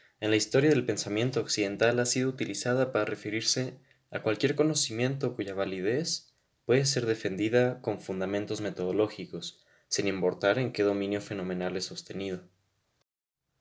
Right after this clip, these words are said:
Sin embargo, esto ha estado cambiando progresivamente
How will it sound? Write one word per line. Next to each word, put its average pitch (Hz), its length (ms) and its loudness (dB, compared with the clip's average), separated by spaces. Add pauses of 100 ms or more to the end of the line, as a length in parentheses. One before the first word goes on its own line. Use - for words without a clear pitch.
(440)
Sin 107 180 -2
embargo, 107 560 2 (420)
esto 123 280 4
ha 160 40 6
estado 135 300 2
cambiando 110 540 0
progresivamente 95 920 -4